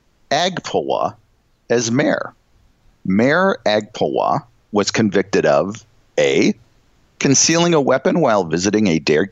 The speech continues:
daycare center in nineteen ninety-eight, B, mail fraud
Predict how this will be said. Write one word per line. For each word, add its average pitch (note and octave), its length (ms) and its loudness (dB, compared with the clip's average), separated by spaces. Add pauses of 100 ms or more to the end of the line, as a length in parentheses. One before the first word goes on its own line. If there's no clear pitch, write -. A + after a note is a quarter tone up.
daycare A2 480 2
center A#2 340 0
in A#2 120 0
nineteen E2+ 340 0
ninety-eight, G2 580 2 (1120)
B, D#3+ 420 4 (160)
mail G#2 320 2
fraud D#2 480 0